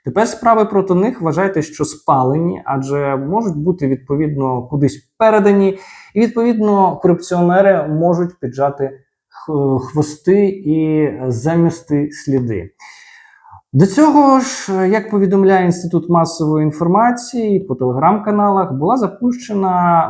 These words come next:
брудна інформаційна кампанія проти набу і сап із закликами їх взагалі розформувати.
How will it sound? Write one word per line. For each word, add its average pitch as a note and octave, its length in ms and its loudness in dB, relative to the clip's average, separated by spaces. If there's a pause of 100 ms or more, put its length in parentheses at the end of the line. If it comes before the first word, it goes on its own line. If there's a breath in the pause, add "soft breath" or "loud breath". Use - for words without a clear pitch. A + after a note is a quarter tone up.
брудна D#3+ 360 0
інформаційна F3 680 -4
кампанія A2 840 -4
проти A#2+ 240 -8
набу B2 320 0
і B2 40 2
сап G#3+ 380 0
із B2 100 -4
закликами C#3 600 -6
їх D#3 120 -6
взагалі C3 380 -2
розформувати. E3 920 2